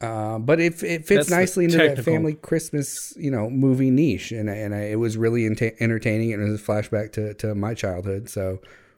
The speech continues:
Speaker 1: you know, I, I enjoyed it, and, and, uh, but I, but I think that in general, Christmas movies are perceived as being weaker movies,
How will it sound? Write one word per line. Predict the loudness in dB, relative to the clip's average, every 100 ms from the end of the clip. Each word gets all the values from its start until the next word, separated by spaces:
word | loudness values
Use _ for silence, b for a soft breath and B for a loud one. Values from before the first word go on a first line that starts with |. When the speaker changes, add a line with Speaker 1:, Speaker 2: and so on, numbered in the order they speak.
| B _ _ -6
Speaker 1:
you |
know, | -4 -4 -6
I, | -6 -4
I | 0 2
enjoyed | 2 2 4 4
it, | 2 -4
and, | -6
and, | -6 -6 -6 -8 -10 b b b b b -12
uh, | -8 -4 -4 -4 -4 -6 -8 -12 -8
but | -2 0
I, | 2 0
but | 0 2
I | 0
think | 2 0 0 -4 -4
that | 0 0 -2
in | 0 0 2
general, | 2 2 2 0
Christmas | -2 -4 -2 -4 -2
movies | -2 0 -2 -2
are | -2
perceived | -2 -6 -6 -4 -2 -4 -4
as | -6 -4
being | -2 -2 -2
weaker | -4 -6 -6 -4
movies, | -2 -2 -2 -6 -12